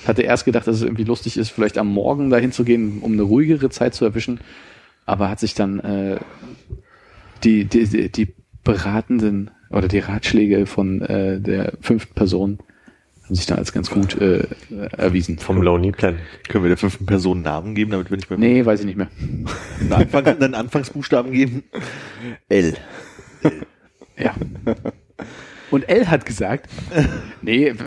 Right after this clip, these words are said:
Speaker 1: keine Ahnung, wir haben da so diskutiert, was wir machen. Ich dachte halt, man geht morgens essen, wir sind am Nachmittag und das war da eigentlich ganz gut, weil man so ein bisschen durch war, so vom, vom Tag und Laufen.
Speaker 3: Und da hat sich das Vorherwaschen auch noch gelohnt und so.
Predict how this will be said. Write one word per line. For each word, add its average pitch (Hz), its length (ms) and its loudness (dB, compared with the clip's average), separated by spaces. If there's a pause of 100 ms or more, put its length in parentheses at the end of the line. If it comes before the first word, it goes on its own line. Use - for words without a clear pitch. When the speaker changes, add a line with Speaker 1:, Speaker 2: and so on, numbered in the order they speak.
(100)
Speaker 1:
keine 135 180 2
Ahnung, 120 140 2
wir 120 60 4
haben 131 60 2
da 139 60 4
so 135 100 2
diskutiert, 127 440 0
was 107 80 -2
wir 107 80 -2
machen. 101 360 -4
Ich 104 80 -8
dachte 110 360 -2
halt, 98 180 0
man 101 80 -2
geht 98 140 0
morgens 95 300 -6
essen, 95 140 -6
wir 98 60 -2
sind 101 200 -2
am 101 160 -4
Nachmittag 98 420 -2
und 90 120 -4
das 95 120 -4
war 107 80 4
da 101 60 2
eigentlich 98 180 -4
ganz 92 180 -6
gut, 101 240 -6
weil 101 100 4
man 104 140 2
so 107 80 2
ein 98 60 -2
bisschen 107 280 2
durch 110 280 4
war, 92 200 2
so 95 120 -4
vom, 95 260 -6
vom 95 220 -6
Tag - 200 -2
und 95 140 -4
Laufen. 98 400 -4 (180)
Speaker 3:
Und 101 80 -6
da 101 60 4
hat 101 80 2
sich 98 100 -2
das 95 140 -6
Vorherwaschen 95 480 2
auch 92 80 -6
noch 98 140 -8
gelohnt 95 280 -4
und 87 80 -6
so. 90 200 -4